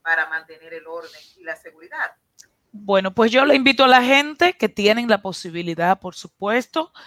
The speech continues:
Speaker 2: a que en vez de estar en la sala de su casa en este momento o estar en la habitación,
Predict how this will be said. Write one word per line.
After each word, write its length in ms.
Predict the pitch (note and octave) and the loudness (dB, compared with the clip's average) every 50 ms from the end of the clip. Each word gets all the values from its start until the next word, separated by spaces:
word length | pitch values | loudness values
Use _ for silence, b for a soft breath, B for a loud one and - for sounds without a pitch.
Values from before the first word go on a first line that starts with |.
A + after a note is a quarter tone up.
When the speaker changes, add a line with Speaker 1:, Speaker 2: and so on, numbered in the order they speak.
| B B B | B B B
Speaker 2:
a 100 | - F#3+ | -2 0
que 80 | - | 0
en 100 | G#3 G3+ | -2 0
vez 160 | F#3+ G#3+ G#3+ G#3+ | 2 0 0 2
de 60 | B3+ | 0
estar 260 | A3+ - A#3 A3 G#3+ | 0 2 4 4 4
en 120 | A3 A3+ | 4 2
la 100 | G#3+ G3+ | 2 0
sala 440 | - - - G3 G3+ G#3 A3 A3 G#3+ | 2 2 2 4 4 6 6 4 4
de 180 | G3+ G3 F#3+ F3+ | 2 0 -6 -8
su 340 | - - - G3+ F#3 F3+ _ | -10 -12 -14 -14 -14 -14 _
casa 360 | - G#3 F#3+ G3 - - G3+ | 0 2 2 2 2 0 -2
en 80 | F3+ F3+ | -2 -2
este 200 | F3 - - F#3+ | -6 -10 -10 -10
momento 580 | F#3 F3 E3+ F3 G3 A3 A3+ A#3+ A#3 C#4+ B3+ | -10 -10 -10 -10 -10 -10 -10 -8 -6 -4 -4
o 120 | G#3+ F#3+ F3+ | -2 -2 -4
estar 220 | - - F#3+ F#3 | -4 -4 -4 -4
en 100 | G3 G3 | -2 -2
la 60 | F#3+ | -2
habitación, 760 | F3+ F3 F3 - F3+ F3+ - - - B3+ C4+ D4 D#4 E4 D#4+ | -4 -4 -4 -6 -8 -8 -8 -6 -4 -2 0 0 -2 -4 -8